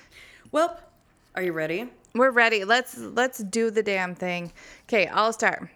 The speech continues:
Speaker 1: Okay.
Speaker 2: Okay, my fun fact of death number one is within three days of death,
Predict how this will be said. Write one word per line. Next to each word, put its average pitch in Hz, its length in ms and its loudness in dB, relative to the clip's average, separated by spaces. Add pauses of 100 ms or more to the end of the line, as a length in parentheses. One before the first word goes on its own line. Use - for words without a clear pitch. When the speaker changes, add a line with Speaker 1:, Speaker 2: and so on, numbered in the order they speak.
(360)
Speaker 1:
Okay. 185 220 -8 (280)
Speaker 2:
Okay, 233 160 0
my 233 340 0
fun 294 320 -2
fact 233 280 -2
of 214 160 -2
death 202 280 -2
number 185 320 -2
one 180 340 -6 (560)
is 220 520 -2 (340)
within 226 340 -2
three 226 380 -4
days 262 440 -2 (200)
of 220 240 -4
death, 202 420 -2